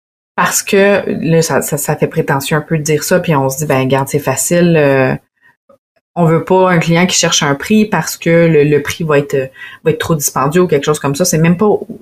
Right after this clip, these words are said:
au niveau du, du, du chiffre, c'est plus, moi, je vais être dans vos culottes.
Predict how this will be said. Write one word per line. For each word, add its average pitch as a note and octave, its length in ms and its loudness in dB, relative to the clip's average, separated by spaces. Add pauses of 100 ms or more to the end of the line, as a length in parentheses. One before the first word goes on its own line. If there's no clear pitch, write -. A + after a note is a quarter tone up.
(260)
au E3+ 120 2
niveau E3+ 240 4
du, D#3 300 -2
du, - 420 -16
du - 100 -6
chiffre, - 440 0
c'est - 180 -2
plus, G3 480 0 (840)
moi, F#3+ 200 2
je C#4 100 0
vais C#3+ 120 4
être C#3+ 120 -2
dans D3 220 2
vos D3+ 180 0
culottes. D#3+ 500 0